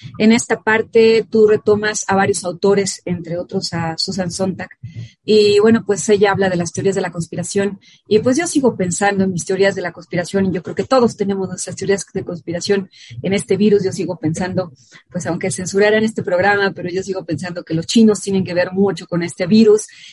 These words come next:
y, y pues que, eh, es atacar a un esquema de Occidente y, en fin, muchas otras cosas. Pero, en fin, nos cambió la vida, nos cambió, la pandemia ha cambiado países completos, ha cambiado,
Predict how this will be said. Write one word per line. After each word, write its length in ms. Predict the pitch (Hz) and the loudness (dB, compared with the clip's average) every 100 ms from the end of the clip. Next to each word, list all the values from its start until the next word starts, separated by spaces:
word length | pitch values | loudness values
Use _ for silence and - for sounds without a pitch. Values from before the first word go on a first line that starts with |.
| _ | _
y, 300 | 208 208 180 | 0 0 0
y 140 | 208 214 | 0 2
pues 240 | 202 196 | 0 0
que, 320 | 202 196 190 - | 2 2 2 0
eh, 200 | 202 208 | 0 2
es 140 | 220 | 2
atacar 560 | 220 202 - 202 202 - | 2 -2 0 2 0 0
a 160 | 190 190 | -2 0
un 180 | 196 | -2
esquema 600 | 202 - 196 196 190 190 - | -4 -2 -2 0 0 0 -2
de 60 | |
Occidente 600 | 175 - 190 202 190 202 190 | -6 -2 0 2 2 2 2
y, 160 | 180 | -2
en 80 | 180 | -2
fin, 260 | 202 185 - - - | -2 -2 -6 -20 0
muchas 320 | 233 220 214 | 2 2 2
otras 140 | 214 202 202 | 2 0 -2
cosas. 340 | 202 185 175 | -2 -2 -4
Pero, 220 | - 196 202 | -2 2 2
en 80 | |
fin, 160 | 247 247 | 4 2
nos 140 | 220 - | 0 0
cambió 240 | 214 240 | 0 2
la 100 | 254 | 2
vida, 260 | 220 247 196 | 2 2 2
nos 140 | 185 | -2
cambió, 440 | - 196 220 220 - _ _ | -4 2 4 4 2 _ _
la 140 | 202 202 | -2 0
pandemia 600 | 208 208 220 226 214 202 | 2 2 4 4 4 2
ha 140 | 208 208 | -2 -2
cambiado 500 | 202 196 190 196 160 | 0 2 2 0 -2
países 460 | 180 190 180 - | -2 -2 -4 -6
completos, 720 | - 165 208 202 202 190 - - | -6 -2 2 2 2 -4 -4 -8
ha 100 | 180 | -6
cambiado, 600 | 190 190 190 190 185 | -4 -2 0 0 -2